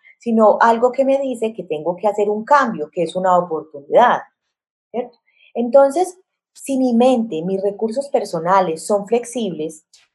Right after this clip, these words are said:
el hecho de yo desear casarme o tener hijos o tener una pareja no es un problema.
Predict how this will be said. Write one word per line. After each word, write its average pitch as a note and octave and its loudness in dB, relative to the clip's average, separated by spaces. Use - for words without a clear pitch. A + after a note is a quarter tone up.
el A#3 4
hecho B3+ 4
de C#4+ 2
yo G#3 0
desear F#3 2
casarme F#3 0
o E3+ -6
tener D#3+ -6
hijos A3+ -4
o F#3 0
tener D#3+ -8
una B3 -2
pareja G#3 2
no G#3 2
es C4+ 2
un F#3 -2
problema. E3+ -4